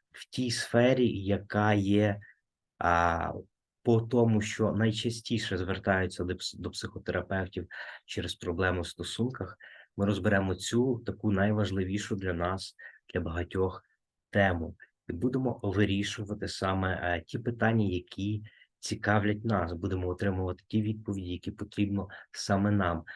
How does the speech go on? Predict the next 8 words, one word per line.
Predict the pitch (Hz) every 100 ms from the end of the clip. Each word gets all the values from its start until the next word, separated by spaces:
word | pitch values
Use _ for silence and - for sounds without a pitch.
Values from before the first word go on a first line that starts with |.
| - -
з | -
точки | 98 98 -
зору | 90 98 113 123 117 - _ _
різних | 92 123 131 120 -
підходів, | - - 117 110 104 -
поглядів | 98 98 98 95 90
і | 92
методів. | 87 80 - 78